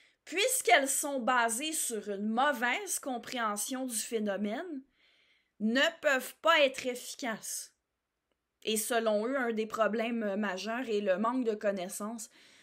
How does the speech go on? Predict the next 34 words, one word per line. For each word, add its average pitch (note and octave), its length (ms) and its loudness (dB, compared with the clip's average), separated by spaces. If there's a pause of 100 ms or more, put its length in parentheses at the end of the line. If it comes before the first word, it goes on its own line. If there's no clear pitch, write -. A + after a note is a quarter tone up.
(120)
de G3 100 2
la G3+ 180 4
théorie G#3 380 0
de A3+ 80 -6
l'évolution. G3+ 680 -2
Mais A3 320 4
ici A#3+ 380 -2 (140)
encore, C#4+ 540 -2 (560)
ils A3+ 220 -2
rejoignent C4+ 880 2
la A3+ 240 2
thèse C4+ 420 -2
de A#3 160 2
Sam A#3 460 -2
Harris A3+ 500 0
à A3+ 120 0
l'effet G#3+ 540 -2
que B3 200 -6
la G#3 180 2
science C#4 580 -2 (200)
est G4+ 240 6
l'approche B3 640 0
qui - 120 -14
permet B3+ 680 -2 (440)
d'apporter A3 600 4
les C#4 140 0
meilleures A#3+ 400 2
réponses A#3+ 480 -2
possibles B3+ 480 -2
à A#3+ 120 0
nos A3 160 -4
questions A#3+ 600 -4
d'ordre G#3 280 2
moral. G3+ 540 -2